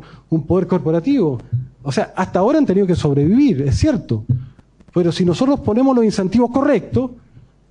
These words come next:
una universidad que quiera desarrollar batería y investigación en litio, bueno, se llevará los recursos. Pero no solamente para escribir papers, sino también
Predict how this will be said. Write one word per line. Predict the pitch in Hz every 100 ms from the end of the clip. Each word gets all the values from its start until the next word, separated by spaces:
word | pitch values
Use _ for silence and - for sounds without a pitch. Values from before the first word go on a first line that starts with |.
| _
una | 185 220 240
universidad | 233 214 - 233
que | 220
quiera | 185 233 240
desarrollar | 214 214 185 196 226 233 185
batería | - 160 196 180 190 247 254
y | 226
investigación | 202 185 196 190 170 247
en | 226
litio, | 240 285 214 240 254 - - _ _ _ -
bueno, | 240 254 151
se | 220
llevará | 220 220 262
los | 302 262
recursos. | 262 339 302 151 120 123 - - _ _ _ _ _ _ _
Pero | 190 190
no | 254
solamente | 285 269 269 269
para | 226
escribir | 226 220 226
papers, | - 330 214 160
sino | 190
también | 196 180 214 262 269